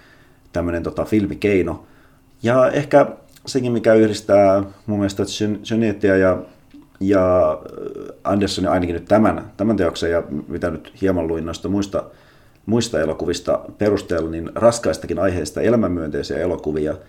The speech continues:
ää, niissä on huumoria. Oikeastaan tässä oli, mie-, sekin mua kiinnosti, niin vaikka muutenhan tää on hyvin tämmönen elämä-, elämänmyönteinen elokuva, mutta,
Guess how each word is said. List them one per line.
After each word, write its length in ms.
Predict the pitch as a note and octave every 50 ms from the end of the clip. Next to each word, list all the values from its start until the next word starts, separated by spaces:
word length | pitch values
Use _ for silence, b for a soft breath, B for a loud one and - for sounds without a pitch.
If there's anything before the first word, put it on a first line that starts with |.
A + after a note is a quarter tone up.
| b b b b b b b - - -
ää, 440 | - D#2 D2+ D2+ D2+ D#2 D2+ E2 -
niissä 240 | - E2 D2+ - D2+
on 80 | C#2+ F2+
huumoria. 520 | A2 B2+ B2 A2 G2 F2+ F2+ E2+ E2 E2 - B B B B B B B -
Oikeastaan 300 | - A#2+ - F3+ D#3 D3
tässä 220 | E3 D#3+ - D3
oli, 300 | C3+ B2+ A#2 - - - - _ _ _ _ _ - - -
mie-, 280 | G2 C3 C#3 C#3 A#2
sekin 380 | A2+ - - - B2 G#2+ G2 G2+ G2
mua 140 | G2+ G2+
kiinnosti, 420 | G2 - A2 G#2+ G2+ F#2+ - - F2+
niin 280 | F2 F2+ F2+ F2 F2
vaikka 180 | F#2 G2 F#2+ G2+ G2
muutenhan 380 | G2 G#2+ B2 C3+ C3 A2 G2+
tää 100 | F#2+ F2+
on 100 | E2+ D#2
hyvin 140 | F2+ F#2+ F2
tämmönen 200 | E2+ D#2+ E2+ G2+ A#2
elämä-, 120 | - G#2+ - -
elämänmyönteinen 640 | C3+ C#3+ C#3 A2 F#2+ F2 D#2+ F2+ F2+ E2+ D#2+ - - - - _ _ -
elokuva, 360 | G2+ G#2+ G#2+ G2+ - E2+ E2 D#2+
mutta, 380 | D#2+ D#2+ - - F2 D#2+ -